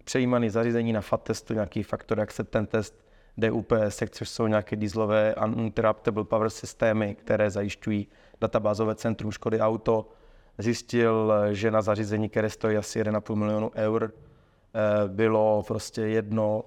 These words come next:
ještě před předávkou vlastně nám mělo nějakou rezonanci a druhé mělo nějaký špatný ložiska už jakoby z výroby, takže jsme vlastně nějakým sp-, způsobem zarazili vlastně toho předání. Oni, sice jsme o tři týdny protáhli,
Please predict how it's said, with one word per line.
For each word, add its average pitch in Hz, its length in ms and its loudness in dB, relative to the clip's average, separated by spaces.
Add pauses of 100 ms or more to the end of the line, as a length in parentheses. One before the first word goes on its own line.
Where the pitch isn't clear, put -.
ještě 120 260 -2
před - 220 -4
předávkou 117 580 0
vlastně 110 360 -2
nám 104 580 2
mělo 104 260 0
nějakou 104 300 0
rezonanci 107 800 0 (420)
a 107 60 -4
druhé 110 420 2
mělo 104 600 2
nějaký 101 340 0
špatný - 360 -2
ložiska 104 580 0 (160)
už - 360 -8 (300)
jakoby 113 360 -4
z 104 100 -6
výroby, 113 520 2 (520)
takže 104 380 0
jsme 110 260 -2
vlastně 107 280 -2
nějakým 107 260 -2
sp-, - 140 -12
způsobem - 460 -6
zarazili 104 400 -2
vlastně 104 260 -6
toho 104 180 -6
předání. 113 640 2
Oni, 101 500 -2 (300)
sice 117 260 -4
jsme - 160 -2
o 104 60 2
tři - 180 -8
týdny 110 260 -4
protáhli, 107 640 0